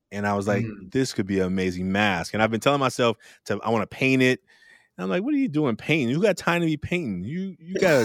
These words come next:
Speaker 1: a, a organization to
Speaker 2: <laughs>
Speaker 1: run. You got stuff to do." And, uh, something about when, as I started drawing this today, I really just took some time to kinda, like,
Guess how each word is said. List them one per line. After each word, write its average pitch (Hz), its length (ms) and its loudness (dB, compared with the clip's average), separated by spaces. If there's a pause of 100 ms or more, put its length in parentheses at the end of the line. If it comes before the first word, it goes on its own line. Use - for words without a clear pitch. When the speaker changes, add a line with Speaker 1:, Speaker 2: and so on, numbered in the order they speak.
(120)
Speaker 1:
a, 107 80 -4
a 104 60 -2
organization 160 500 2
to 147 80 2
Speaker 2:
<laughs> - 0 -
Speaker 1:
run. 160 480 4 (640)
You 180 120 -4
got 156 380 4
stuff 180 260 -2
to - 100 -6
do." 160 460 2 (400)
And, 135 300 4
uh, 127 380 -2
something 269 280 2
about 165 240 6
when, 143 120 6
as 127 80 -2
I 127 100 6
started 139 260 0
drawing 135 480 -2
this 113 180 0
today, 104 360 2
I 104 60 2
really 131 220 0
just 135 180 -6
took 131 100 -2
some 120 140 -6
time 120 240 0
to 117 80 0
kinda, 110 200 0
like, 104 280 0